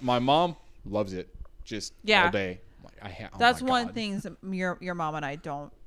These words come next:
Speaker 2: like. Like, we don't see eye to eye on his Hallmark 'cause I can't fucking stand 'em. I can't
Speaker 1: Terrible.
Speaker 2: stand it. And she'll have one on the T V and I'm like, "I can't watch this
Speaker 1: Yeah,
Speaker 2: shit."
Speaker 1: it's bad.
Speaker 2: Like
Speaker 1: But one show that I'm very int-, I'm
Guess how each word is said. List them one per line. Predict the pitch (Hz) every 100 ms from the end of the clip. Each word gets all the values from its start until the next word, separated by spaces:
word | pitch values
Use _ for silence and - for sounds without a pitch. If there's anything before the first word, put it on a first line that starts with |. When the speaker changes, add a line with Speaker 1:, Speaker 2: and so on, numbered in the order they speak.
| - - -
Speaker 2:
like. | 180 147 139 - - - -
Like, | 131 143 - - - - - 185
we | 190
don't | 165
see | 165 165
eye | 170
to | 156
eye | 156 156
on | 156
his | 160 -
Hallmark | 156 -
'cause | 185
I | 165
can't | 175 165
fucking | - - 147
stand | 156 -
'em. | - - - - - - - - - - -
I | 180
can't | -
Speaker 1:
Terrible. | 156 -
Speaker 2:
stand | 160 156
it. | 151 147
And | 180
she'll | 208
have | 208 185
one | 175
on | 165 170
the | 160
T | 185 170
V | 170
and | 165
I'm | 156
like, | 151 - -
"I |
can't | - 170 151
watch | 143 -
this | 104
Speaker 1:
Yeah, | 98
Speaker 2:
shit." | 73 -
Speaker 1:
it's | -
bad. | 101 101
Speaker 2:
Like | 127 127
Speaker 1:
But | -
one | 139 214
show | - 202 160 135 120
that | 123 120
I'm | 117 113
very | 120 131 131 113
int-, | 120 - -
I'm | 107 110